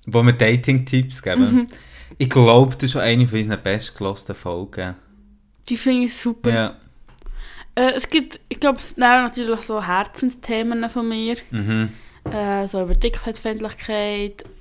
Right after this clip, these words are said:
Speaker 2: Oder auch queerer Anarchismus, queere
Speaker 1: Mhm.
Speaker 2: Freundinnenschaften. Oh mein Gott. Ich finde auch fast alle unsere Folgen recht gut.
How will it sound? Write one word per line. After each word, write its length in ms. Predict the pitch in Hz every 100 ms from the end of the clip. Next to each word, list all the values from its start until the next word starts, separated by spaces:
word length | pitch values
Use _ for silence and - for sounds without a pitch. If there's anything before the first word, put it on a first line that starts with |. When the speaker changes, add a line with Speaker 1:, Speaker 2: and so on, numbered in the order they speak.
| -
Speaker 2:
Oder 320 | 208 190 196
auch 240 | 196 185 -
queerer 340 | 214 202 202
Anarchismus, 1000 | 185 175 175 208 - 208 208 208 - -
queere 220 | - 226 208
Speaker 1:
Mhm. 20 |
Speaker 2:
Freundinnenschaften. 1120 | 208 214 214 - 226 214 208 202 190 - -
Oh 60 | 208
mein 160 | 196
Gott. 160 | 202 - - - 277
Ich 80 | 240
finde 220 | 247 220 -
auch 200 | 196 202
fast 180 | 226 220
alle 200 | 196 214
unsere 200 | 202 190
Folgen 280 | 202 190 196
recht 320 | 180 180 -
gut. 400 | 190 190 196 -